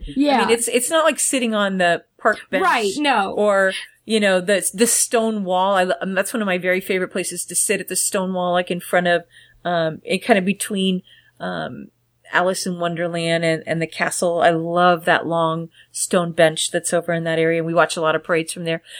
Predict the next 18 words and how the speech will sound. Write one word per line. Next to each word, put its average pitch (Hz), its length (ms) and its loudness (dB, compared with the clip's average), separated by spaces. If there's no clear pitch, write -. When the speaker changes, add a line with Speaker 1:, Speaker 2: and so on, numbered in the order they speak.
Speaker 1:
And, 196 200 -4
and 202 260 -2
I 214 200 4
think 226 240 -2
that 196 100 0
that's 190 260 2
all 175 240 4
well 175 200 2
and 175 100 -6
good. 180 200 -2
But 208 100 -2
if 208 60 -4
I'm 277 120 2
gonna 320 140 2
actually - 320 0
sit - 480 -2
in 196 180 2
Speaker 2:
Yes. 180 400 2